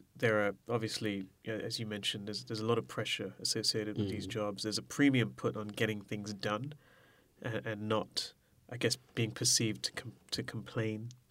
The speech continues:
Speaker 2: Yeah.
Speaker 1: uh, about things. Um, w-,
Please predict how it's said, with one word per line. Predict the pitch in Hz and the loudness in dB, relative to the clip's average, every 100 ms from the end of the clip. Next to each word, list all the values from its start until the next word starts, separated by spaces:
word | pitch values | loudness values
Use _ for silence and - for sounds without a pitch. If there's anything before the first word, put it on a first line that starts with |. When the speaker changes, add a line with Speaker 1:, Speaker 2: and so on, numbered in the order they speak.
| _ - - | _ -14 -2
Speaker 2:
Yeah. | 95 | 0
Speaker 1:
uh, | 107 101 95 | 0 -2 -4
about | 123 120 110 - | -4 -2 -2 -2
things. | - 110 120 - - - - _ - | -6 -6 -6 -8 -12 -20 -20 _ 0
Um, | 131 120 113 113 - _ _ _ _ _ _ - _ _ _ _ _ _ _ _ _ _ | 8 8 8 2 -8 _ _ _ _ _ _ -20 _ _ _ _ _ _ _ _ _ _
w-, | 101 117 - | -8 -8 -10